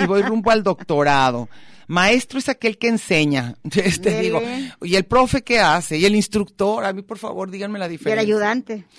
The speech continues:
Speaker 1: El ayudante. Hay, ahorita ya hay mucha categoría en todo lo que a docencia se refiere. Y,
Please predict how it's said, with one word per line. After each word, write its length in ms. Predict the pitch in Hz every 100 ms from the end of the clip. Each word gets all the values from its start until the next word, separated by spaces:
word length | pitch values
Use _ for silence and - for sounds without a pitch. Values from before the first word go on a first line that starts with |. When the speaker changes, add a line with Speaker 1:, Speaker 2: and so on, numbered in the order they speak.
| -
Speaker 1:
El 160 | 160
ayudante. 640 | 180 170 165 160 180 196 185
Hay, 160 | 190 -
ahorita 360 | 123 180 196
ya 100 | 277
hay 80 | 269
mucha 240 | 269 262
categoría 540 | 277 247 190 170 156 175
en 80 | 180
todo 200 | 175 185
lo 180 | 180
que 120 | 170 151
a 80 | -
docencia 640 | 143 131 151 135 - 156 160 - - _ _
se 200 | - 156
refiere. 480 | 127 127 120 98 101 _ _ _ - _
Y, 640 | _ 185 208 220 226 254